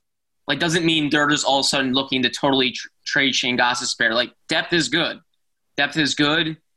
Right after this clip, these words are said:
Um, you don't wanna take a chance by not having enough of it. They value Shane Gostisbehere.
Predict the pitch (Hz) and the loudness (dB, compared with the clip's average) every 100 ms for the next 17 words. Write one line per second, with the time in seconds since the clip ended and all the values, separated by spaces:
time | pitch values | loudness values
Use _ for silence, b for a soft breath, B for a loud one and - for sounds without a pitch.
0 | _ _ _ 131 131 123 123 120 117 - | _ _ _ -2 0 2 0 -2 -6 -14
1 | _ _ - 123 143 151 151 151 127 156 | _ _ -10 -4 0 0 2 0 0 -2
2 | 143 131 151 143 139 131 135 135 131 123 | -2 -2 0 -2 0 0 2 0 0 0
3 | 131 143 147 151 151 - _ _ _ _ | 0 -2 0 0 0 -4 _ _ _ _
4 | - 120 120 131 147 143 156 143 139 139 | -4 -4 0 0 2 0 0 2 2 2
5 | 143 139 147 143 139 135 | 0 -2 0 2 2 2